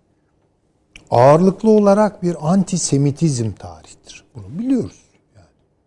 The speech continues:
Protestanlığın tarihi peki bunu lağvetmiş midir? Yok. Yani mesela, e,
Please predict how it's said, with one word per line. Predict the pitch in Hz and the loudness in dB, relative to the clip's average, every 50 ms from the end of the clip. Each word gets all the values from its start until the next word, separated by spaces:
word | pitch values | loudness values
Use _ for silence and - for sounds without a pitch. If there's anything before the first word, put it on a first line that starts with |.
| _ _ _ _ _ _ _ _ _ _ _ _ _ _ _ _ _ _ _ _ _ _ _ _ _ _ _ _ _ _ _ _ _ _ _ _ _ _ _ _ _ | _ _ _ _ _ _ _ _ _ _ _ _ _ _ _ _ _ _ _ _ _ _ _ _ _ _ _ _ _ _ _ _ _ _ _ _ _ _ _ _ _
Protestanlığın | - 110 120 120 - 175 170 - - - 196 196 196 196 208 208 185 | -2 -2 -2 2 2 2 2 2 0 -2 -2 0 0 0 0 0 0
tarihi | - - 170 156 139 139 135 135 123 | 0 0 0 2 2 0 0 -2 -4
peki | - - 135 127 - 123 113 110 | -2 -6 -8 -8 -6 -10 -8 -6
bunu | 117 123 123 117 113 104 104 | -4 -4 -4 -4 -4 -4 -4
lağvetmiş | 104 104 110 110 110 110 98 _ - 185 170 - - - | -4 -2 -2 -2 -4 -4 -6 _ -6 -6 -6 -6 -10 -12
midir? | 107 92 92 127 190 196 | -12 -12 -8 -6 -6 -4
Yok. | 190 175 170 156 143 131 147 160 | 0 2 4 4 4 4 4 0
Yani | 147 135 117 113 110 113 113 | 0 -2 -4 -6 -8 -8 -10
mesela, | 110 113 110 101 - - 107 107 107 107 107 | -8 -8 -10 -10 -10 -8 -8 -6 -6 -6 -8
e, | 104 104 104 117 123 113 | -10 -12 -18 -20 -20 -18